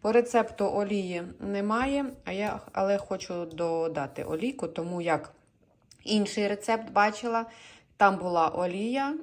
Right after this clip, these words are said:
і з олією мені більш сподобався. Ось з таких простих інгредієнтів. Якщо в мене цей хлібчик получиться, вийде, обов'язково вам напишу рецепт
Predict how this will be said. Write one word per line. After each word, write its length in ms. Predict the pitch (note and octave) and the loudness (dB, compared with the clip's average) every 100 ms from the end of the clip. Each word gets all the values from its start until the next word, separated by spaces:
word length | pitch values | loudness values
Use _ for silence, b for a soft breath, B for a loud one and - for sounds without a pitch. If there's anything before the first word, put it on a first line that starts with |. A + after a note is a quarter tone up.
| D#4 | -10
і 180 | G3+ F#3+ | -12 -10
з 100 | F#3 | -8
олією 380 | G3 G3+ G#3+ F#3+ | -6 -4 -4 -6
мені 240 | F#3 F3+ | -8 -10
більш 260 | E3+ C#3+ - | -10 -10 -10
сподобався. 680 | - D#3+ - - - - F3+ - _ _ _ _ _ _ _ | -14 -12 -10 -12 -14 -14 -14 -18 _ _ _ _ _ _ _
Ось 180 | F#3+ G3 | -2 -2
з 200 | - - | -4 -4
таких 460 | - F#3 G3+ F3 - | -2 -2 -2 -4 -4
простих 520 | E3 D#3+ - D#3+ - - | -6 -4 -4 -4 -6 -8
інгредієнтів. 1300 | F#3+ F#3 F3 E3+ E3 E3 D3 D3+ C#3 C#3+ C#3+ D3 C#4 B B B B - | -2 0 0 -2 -4 -6 -6 -6 -4 -4 -4 -4 -6 B B B B -2
Якщо 520 | F#3 F#3+ - G#3 F#3+ | 2 2 2 6 6
в 100 | D#3+ | 6
мене 300 | F3+ F3 E3 | 0 0 0
цей 240 | D#3+ E3+ E3 | -2 -2 -4
хлібчик 680 | - D#3+ D#3 - D#3 - _ _ _ | -4 -4 -4 -4 -6 -8 _ _ _
получиться, 680 | - A#3 D#4+ - F4 - C4+ - | 8 8 8 2 0 -2 -6 -2
вийде, 500 | G3 A#3+ A3 G#3+ A3 - | 4 4 4 0 -2 -6
обов'язково 720 | E3 E3+ E3+ E3+ F3 - G#3+ | -6 -2 0 -2 -2 2 2
вам 240 | E3 F3 F3+ | 2 0 2
напишу 600 | E3 D#3 F3 F3 - D#3+ D#3+ B B B - | -2 -4 -4 -4 -6 -8 -10 B B B -4
рецепт 720 | D#3+ F3 - C3+ B2+ - - | -2 -2 -2 -6 -6 -12 -20